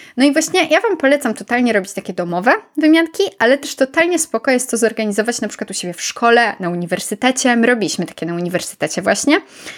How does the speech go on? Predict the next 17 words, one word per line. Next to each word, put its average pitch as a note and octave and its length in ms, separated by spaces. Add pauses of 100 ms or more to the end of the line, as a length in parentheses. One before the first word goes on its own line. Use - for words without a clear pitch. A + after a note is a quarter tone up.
(200)
ale G#3 160
w - 60
szkole D4+ 280
myślę, C4 200
że G3+ 60
też - 200
jest G#3+ 120
mega G3+ 200
spoko, - 300
ale B3+ 140
też C#4+ 160
na D#4+ 100
przykład D#4+ 340
w D4 40
jakichś D#4 260
takich, D#4 340
wiecie, G3 420